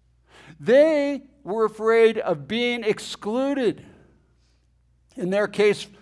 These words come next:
from their religious and social and even financial circle, if they claimed Jesus as the Messiah. What are we afraid of?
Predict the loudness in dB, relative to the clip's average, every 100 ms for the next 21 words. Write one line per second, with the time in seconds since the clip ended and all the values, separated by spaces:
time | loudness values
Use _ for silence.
0 | _ _ _ _ -2 0 -2 -2 4 6
1 | 6 4 -6 -4 -6 -6 -2 2 2 0
2 | -2 -2 -2 -6 0 2 2 0 -4 -8
3 | -10 -4 -4 0 0 0 -2 -4 -4 -4
4 | -2 0 -2 -6 -18 _ _ _ -6 -4
5 | -4 -6 -10 -10 -20 _ 2 4 4 0
6 | -10 _ -10 -8 -6 -10 -10 -2 0 0
7 | -2 -8 -20 _ _ _ _ _ _ _
8 | _ -2 0 0 0 -2 -2 -6 -6 -8
9 | -18 -20